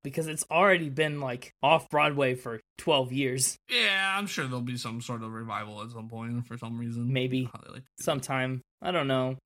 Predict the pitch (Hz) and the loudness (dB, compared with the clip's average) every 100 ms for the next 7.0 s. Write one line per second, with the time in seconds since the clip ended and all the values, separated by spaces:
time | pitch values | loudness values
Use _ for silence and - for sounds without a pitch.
0 | 143 - 127 - 147 147 160 170 170 170 | -6 2 2 2 0 0 0 0 0 -2
1 | 131 120 143 139 143 127 120 117 117 107 | -4 -6 -4 0 2 2 2 0 -2 -6
2 | - 120 117 113 113 117 123 147 _ - | -6 -8 -8 -6 -4 -4 -6 -10 _ -12
3 | 131 113 120 123 123 - 151 185 175 170 | -12 -12 -8 -6 -6 -6 -4 0 0 4
4 | 160 175 147 139 160 185 156 127 139 170 | 4 4 2 2 2 2 0 2 2 2
5 | 190 170 - - 180 240 208 175 147 143 | 2 0 -6 -4 2 2 4 4 4 4
6 | 139 - 143 - 143 127 - - - | 2 2 0 0 0 0 0 -8 -10